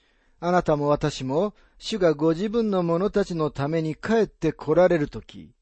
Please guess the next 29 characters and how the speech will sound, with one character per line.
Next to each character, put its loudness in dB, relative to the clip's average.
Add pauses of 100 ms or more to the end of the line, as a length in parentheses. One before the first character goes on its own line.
(140)
ま -6
た、 2 (240)
黙 -2
示 -4
録 -2
二 0
十 -4
二 -2
章 -4
の -2
十 -4
六 -2
節 -4
に -2
あ 6
る 0
よ -4
う -8
に、 -12 (360)
輝 2
く -2
明 -4
け -2
の 0
明 0
星 0
で 4
あ 6
る -8